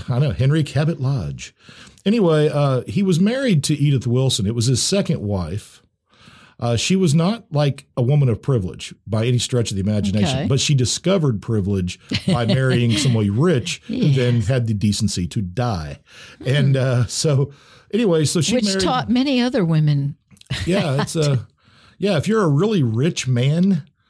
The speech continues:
Speaker 1: um, and you marry a woman, just know that deep down in the back of her mind, she's just waiting for you to die. Anyway, so
Speaker 2: She may actually love the man, you know, that there is such thing. So.
Speaker 1: Oh, come on.
Speaker 2: Oh, gosh.
Speaker 1: <laughs>
Speaker 2: Stop it.
Speaker 1: Anyway, so she,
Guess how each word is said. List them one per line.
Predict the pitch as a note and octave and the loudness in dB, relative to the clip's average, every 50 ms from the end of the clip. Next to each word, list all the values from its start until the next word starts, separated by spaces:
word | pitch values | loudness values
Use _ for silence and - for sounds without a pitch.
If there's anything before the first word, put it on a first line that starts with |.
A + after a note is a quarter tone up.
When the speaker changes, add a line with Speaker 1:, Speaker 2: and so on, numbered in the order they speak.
| _ _ _ _ - | _ _ _ _ -8
Speaker 1:
um, | A#2 A#2 A#2+ A#2 A2 G#2 G2+ G2 G2+ - | -6 -4 -2 0 0 0 -2 -2 -4 -2
and | B2 B2 | -2 0
you | B2+ A#2+ | 2 2
marry | A2+ A2+ B2 C#3 D#3 D3+ | 2 2 2 2 2 0
a | C#3+ B2 | 0 0
woman, | A2+ B2 C3 D3 F3 F3+ F3+ C#3 - - | 0 0 2 2 2 2 0 0 -4 -6
just | - - G#3+ G#3 - - | -4 -2 -2 -2 0 0
know | C#3 C#3 C#3+ D3 | 0 2 2 2
that | C3 B2 - G2 - | 0 -2 -2 -4 -2
deep | C3+ C#3 D3+ C#3 - _ _ _ _ _ _ _ - | -2 -2 -2 -2 -6 _ _ _ _ _ _ _ -2
down | A#2+ A2+ B2 C3 B2+ A#2+ | 0 0 2 2 2 2
in | A2+ G#2 | 2 2
the | F#2+ E2 | 2 0
back | D2 G#2+ A2 A#2 A2+ - | 0 -2 0 -2 -2 -4
of | - | -4
her | - G#2+ | -4 -2
mind, | G2+ G#2 G#2+ G#2+ G#2 G#2 G2+ G2 | 0 0 0 2 0 0 0 -2
she's | - - E2 D2 - | -6 -10 -10 -10 -10
just | - C2+ - - - | -10 -14 -14 -14 -16
waiting | - G2+ - - C#3 - - F#2+ | -18 -16 -16 -16 -14 -12 -12 -12
for | - - A2 | -10 -10 -12
you | G2+ F#2 G2 G#2 | -10 -8 -8 -8
to | A#2+ C#3 | -6 -8
die. | C3 A#2+ - - A1+ - - G1+ G1+ - - - - - - _ _ - - - - - - - - - | -8 -8 -10 -12 -14 -14 -18 -20 -20 -20 -20 -20 -20 -20 -20 _ _ -20 -20 -20 -20 -20 -20 -10 -2 -2
Anyway, | G3 B3+ B3+ F#3 D3+ C#3+ C#3 D#3 C3+ - - - - - _ _ - - - - | 0 2 2 2 2 4 2 2 0 0 -4 -16 -20 -20 _ _ -20 -20 -12 -8
so | - - G#3 F#3 D#3+ G3 D3 - | -4 -2 0 2 2 2 0 0
Speaker 2:
She | - - - G4+ F#4+ | -2 0 0 0 0
may | F4 E4 C#4+ D#4+ E4 C#4 | 0 0 0 0 -2 -2
actually | - G#3+ C#4 D4 - - D#4 C#4+ G#3+ | -2 -4 -4 -4 -4 -2 -2 0 0
love | F3+ F3 F#3+ E4 C#4 F3 | 2 0 0 0 0 0
the | E3+ | 0
man, | D#3+ D#3 D3+ D3 C#3+ D3 D3+ | 2 2 2 2 2 2 2
you | D3+ | 2
know, | D3+ D3 D3 D3 D#3+ | 2 2 2 2 0
that | F3 F3 F3+ - G3+ | 0 -2 -2 -2 0
there | F3 G3+ G#3+ | 0 0 0
is | A#3 - | 0 -2
such | - - - C4 A3+ - - | -4 -4 -4 -4 -4 -4 -4
thing. | - A#3 A3 D3+ C3+ C#3+ D3 | 0 0 2 2 2 0 -2
So. | - - A2 A2+ | -4 -4 -2 0
Speaker 1:
Oh, | A#2+ A#2+ A#2 A2+ | 0 0 0 -2
come | - G2+ F#2 D2 | -2 -6 -6 -6
on. | C#2 B1+ - - F3+ D#3+ | -8 -10 -10 -10 -10 -10
Speaker 2:
Oh, | C#3+ - - | -12 -14 -14
gosh. | - E3 - - - | -14 -14 -14 -10 -4
Speaker 1:
<laughs> | - E3 | -2 -2
Speaker 2:
Stop | - - - - - - - - - - - G3 F3 - - G3+ E3 - - | 0 -2 -4 -10 -10 -12 -14 -16 -16 -8 -4 -2 -2 -2 -2 -4 -6 -4 -6
it. | - - A3 | -6 -4 -2
Speaker 1:
Anyway, | A#3 A#3+ F3+ D#3 D3 C#3+ D3+ C3+ | 0 2 2 2 2 2 2 0
so | - - E3+ D#3 | 0 0 0 0
she, | C#3+ - - G3+ G3 F#3 | 0 0 0 0 0 -2